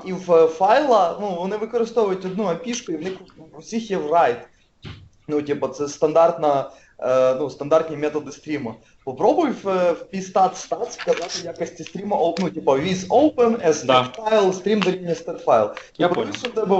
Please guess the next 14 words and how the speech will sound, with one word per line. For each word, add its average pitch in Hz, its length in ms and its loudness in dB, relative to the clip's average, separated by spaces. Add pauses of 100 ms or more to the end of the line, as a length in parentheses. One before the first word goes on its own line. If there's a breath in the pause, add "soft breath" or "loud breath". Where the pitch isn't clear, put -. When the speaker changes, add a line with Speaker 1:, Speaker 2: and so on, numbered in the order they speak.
Speaker 1:
вийде. 104 240 0 (360 loud breath)
Бо, 202 240 4
ну, 254 100 4
типу, 214 240 4
реально, 202 520 6 (120)
ну, 214 120 -2
типу, 180 280 -4
в 139 60 -6
даному 254 300 4
випадку 226 360 2
дійсно 202 460 -8
виявляє, 180 400 -4
ну, 180 60 -8
типу, 156 200 -6